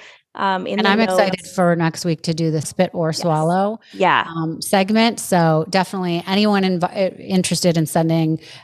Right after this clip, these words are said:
Speaker 2: um, myself and Kelly a bottle of wine or tequila or anything, let us know so that we can feature you next week.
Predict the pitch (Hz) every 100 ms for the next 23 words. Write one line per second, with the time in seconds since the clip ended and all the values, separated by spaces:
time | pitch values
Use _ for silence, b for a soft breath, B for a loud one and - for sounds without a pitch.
0 | - 170 156 151 156 160 196 180 185 170
1 | 175 160 160 151 - 160 147 147 147 175
2 | 180 170 170 165 160 156 143 143 175 -
3 | 208 190 180 170 165 156 147 139 180 196
4 | 208 214 202 196 196 185 165 160 - 175
5 | 175 180 196 - 165 170 160 156 143 143
6 | - - - 87 - - -